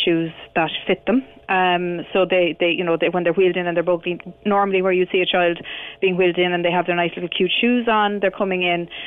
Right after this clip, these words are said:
and they have no shoes on at all, and they, you know, they walk around the room in their socks. So they just don't have shoes, or they're wearing their Wellingtons and they're clomping around, and, you know, that's fine. And it's not, it's not that it's going to damage their feet as such, but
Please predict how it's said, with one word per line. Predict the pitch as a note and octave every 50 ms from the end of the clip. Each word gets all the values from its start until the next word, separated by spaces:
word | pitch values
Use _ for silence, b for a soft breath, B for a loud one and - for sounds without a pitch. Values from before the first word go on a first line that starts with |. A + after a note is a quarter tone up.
| B B B
and | B F#3 F3+
they | E3+ F3+
have | F3+ F#3 F3+
no | F3 E3+
shoes | E3+ - F3 E3 -
on | E3 D#3+
at | E3 -
all, | F3 D#3+ E3 D#3+
and | E3 E3 E3
they, | E3+ D#3+ -
you | - E3+
know, | D#3+ D#3+ D#3
they | E3+
walk | D#3+ D#3+ D#3+ D#3+ -
around | E3 E3 D#3+ D#3 D#3
the | D#3+
room | E3 E3 D#3+ D#3+
in | D#3+
their | E3 E3 - A3+
socks. | - F#3 - - - - - - - -
So | F#3 E3 D#3+ D#3
they | - F3 F3+ F3+
just | - F#3 - -
don't | F3 E3+ E3+
have | - F#3+ G3
shoes, | G3 - A3 G#3 G3+ G3 -
or | - F#3+ F#3 F3 F3
they're | E3+ - E3+
wearing | E3+ E3+ E3+ E3 E3 E3
their | E3 E3 D#3+
Wellingtons | F3 G#3+ A3+ A3 A3 G#3 A3 G3+ G3+ G3 F#3+ - - B B B B B B B
and | F3+ F3
they're | F3 F#3
clomping | - - F#3 E3+ - - F3
around, | E3 E3 E3 E3 E3+ E3+ E3+ E3+ E3 - - -
and, | E3+ E3+ E3 D#3+ D#3+ D#3 - -
you | - F3
know, | D#3 D3 D#3 -
that's | C4 D4 - - - -
fine. | - D#4+ D#4 C4+ G#3 F#3 F#3+
And | - A#3
it's | C4+ C#4+ C#4 -
not, | E4 D#4+ D#4 - - -
it's | - D4 C#4 -
not | - E4 E4 -
that | - C#4
it's | C4 B3 - -
going | - C4+ B3+ A3+
to | - G3+ F3+ - -
damage | - G#3 G#3+ A#3+ B3+ C4+ C4+ A3+ F#3 - -
their | F#3 F3 E3+
feet | E3 - - F#3+ F3 -
as | - - - - -
such, | A3+ A3+ - - - -
but | - F#3+ F#3+